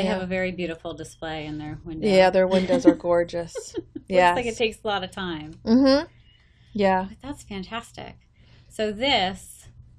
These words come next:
Speaker 2: what started out as a way potentially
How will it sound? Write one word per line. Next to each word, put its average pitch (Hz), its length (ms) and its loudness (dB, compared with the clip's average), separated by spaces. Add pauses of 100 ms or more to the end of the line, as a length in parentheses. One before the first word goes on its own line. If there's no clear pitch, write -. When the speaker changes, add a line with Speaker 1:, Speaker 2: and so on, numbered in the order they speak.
(240)
Speaker 2:
what - 220 -4
started 226 500 0
out 175 520 -4 (360)
as 190 180 -2
a 190 80 -4
way 175 540 -4
potentially 180 880 -8